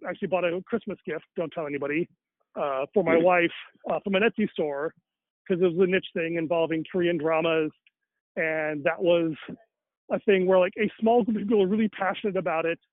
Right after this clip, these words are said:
Speaker 1: um, and they're able to find that community and support it, uh, in a way that, uh, they can't, they can't otherwise. But I think the reality is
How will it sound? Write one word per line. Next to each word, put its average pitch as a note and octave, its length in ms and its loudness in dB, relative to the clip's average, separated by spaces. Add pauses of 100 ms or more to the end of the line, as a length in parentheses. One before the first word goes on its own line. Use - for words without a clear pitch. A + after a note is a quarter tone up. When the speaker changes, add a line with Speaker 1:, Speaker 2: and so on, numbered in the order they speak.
(600)
Speaker 1:
um, E3 420 -4 (560)
and G3 340 0
they're G3+ 160 2
able F#3+ 160 4
to F#3 80 -2
find F#3 520 -4 (320)
that F#3+ 180 -6
community F3+ 640 -4
and E3+ 180 -8
support F#3+ 340 2
it, E3 140 2 (960)
uh, E3+ 260 -2
in F#3+ 120 2
a F3+ 80 4
way F3+ 300 6
that, D#3+ 420 -2 (1700)
uh, D#3 160 -6
they D3 120 -6
can't, F3+ 320 -6 (160)
they F#3 100 -4
can't F#3+ 160 -4
otherwise. E3 380 -2
But A#3 180 4 (640)
I F#3 80 -2
think E4 160 4
the C#4+ 80 2
reality B3 580 2
is F3+ 380 -2